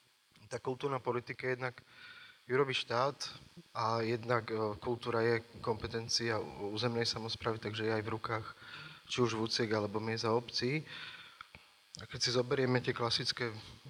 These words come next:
nejaké kategórie, aké sú tie nástroje kultúrnych politík, tak je to jednak zriaďovanie. To z hľadiska štátu asi nemá zmysel, aby zriaďoval kultúrne centrá. Otázka je, či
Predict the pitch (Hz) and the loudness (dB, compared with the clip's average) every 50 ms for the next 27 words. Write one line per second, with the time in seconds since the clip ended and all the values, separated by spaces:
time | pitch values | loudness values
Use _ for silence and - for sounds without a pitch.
0 | - 87 101 120 120 120 120 120 123 - 120 113 120 - 123 120 - 135 120 120 | -14 -10 -6 -4 -2 0 0 0 -2 -2 -4 -2 0 0 0 2 2 2 4 4
1 | 123 123 120 117 117 120 120 - 123 - - 113 - 131 117 117 120 - - 123 | 4 4 6 4 2 2 2 2 2 2 2 0 0 0 0 0 0 0 -2 -2
2 | 120 - 117 113 110 - 123 123 117 113 113 117 117 120 117 - 123 120 - - | -2 -2 -2 -4 -4 -4 -2 -2 -2 -2 0 0 2 0 0 0 -2 -2 -2 -4
3 | - 123 110 - - - - - - - - - - - - - - - - - | -4 -6 -6 -6 -8 -14 -14 -16 -16 -14 -16 -16 -16 -18 -18 -20 -20 -20 -20 -20
4 | - - 120 127 127 139 135 127 131 120 104 101 117 113 110 113 113 131 123 131 | -8 -4 -2 2 4 6 6 6 6 4 4 4 2 2 2 2 2 2 2 2
5 | 131 131 135 143 147 151 151 147 143 151 - - - - - - - - - - | 0 2 2 2 2 2 0 -2 -4 -8 -12 -16 -18 -20 -20 -20 -20 -20 -20 -18
6 | - - - - - - - - - - - - - - 139 113 117 123 123 120 | -16 -14 -12 -10 -10 -10 -10 -10 -10 -10 -10 -6 0 2 2 4 6 6 4 4
7 | - - 131 117 - - 131 120 117 117 131 113 110 - 127 123 120 113 117 110 | 2 0 0 -2 0 2 2 2 2 4 2 2 2 2 2 2 2 2 2 2
8 | 107 110 107 107 - - 113 101 98 104 107 104 104 104 101 110 110 113 110 - | 0 0 0 0 0 0 0 0 -2 -2 -2 -2 -2 -2 0 0 0 -2 -2 -4
9 | 117 110 - - 117 120 113 - - 123 113 - - 123 127 127 131 113 - - | -6 -8 -6 -2 -2 -2 0 0 -2 -4 -4 -4 -2 -2 0 0 0 -2 -4 -8
10 | - - - - - - - - - - - - - - - - - - - 143 | -10 -12 -14 -16 -16 -14 -14 -14 -16 -16 -18 -20 -20 -20 -16 -14 -12 -6 -4 -4
11 | 123 - 139 123 117 - - - 131 120 120 120 - - - | 2 4 4 4 6 4 4 6 8 8 8 6 4 2 0